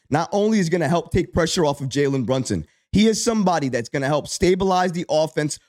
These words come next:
once he's there. He's gonna give you some points off of the bench. He can score in high volume. He can start. He can come off the bench. He can do whatever you need him to do whenever you need him to do it.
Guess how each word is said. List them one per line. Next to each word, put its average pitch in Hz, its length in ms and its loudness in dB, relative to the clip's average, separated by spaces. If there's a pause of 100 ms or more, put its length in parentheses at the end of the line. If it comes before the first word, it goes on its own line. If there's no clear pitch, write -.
once 160 360 0
he's 180 200 0
there. 135 400 2 (120)
He's 139 120 -2
gonna 139 200 0
give 165 260 0
you 190 140 0
some 190 340 -2
points 170 360 0
off 160 240 0
of 180 60 -4
the 165 80 -2
bench. 131 380 -2 (200)
He 143 100 0
can 135 160 -2
score 185 380 2
in 165 60 0
high 160 240 2
volume. 135 540 0 (160)
He 139 120 2
can 123 160 2
start. 175 540 0 (180)
He 143 100 -4
can 131 160 -8
come 147 240 0
off 143 220 -2
the 120 80 -2
bench. 175 440 -2 (200)
He 202 120 2
can 214 180 2
do 196 120 6
whatever 196 440 2
you 202 160 -2
need 180 160 0
him 185 120 -2
to 185 120 -4
do 170 420 2 (120)
whenever 180 600 0
you 170 180 -2
need 156 160 -2
him 151 120 -2
to 135 120 -6
do 123 200 2
it. - 200 -4